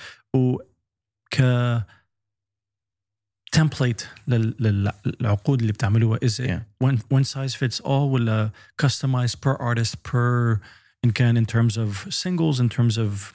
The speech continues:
Speaker 1: albums, in terms of years؟ شو
Speaker 2: نحنا
Speaker 1: الapproach؟ شو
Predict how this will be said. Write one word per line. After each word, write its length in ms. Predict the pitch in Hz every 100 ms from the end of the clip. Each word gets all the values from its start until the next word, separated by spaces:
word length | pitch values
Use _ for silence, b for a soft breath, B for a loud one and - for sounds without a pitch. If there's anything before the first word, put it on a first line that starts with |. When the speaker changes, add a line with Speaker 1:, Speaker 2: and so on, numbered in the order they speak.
| _ _ _ 123
Speaker 1:
albums, 380 | 127 127 120 113
in 100 | 107
terms 260 | 113 107
of 140 | 107 101
years؟ 480 | 113 113 110 101 - B B B _ _ _ -
شو 160 | - 160
Speaker 2:
نحنا 600 | 147 147 131 120 110 98
Speaker 1:
الapproach؟ 40 |
شو 160 | -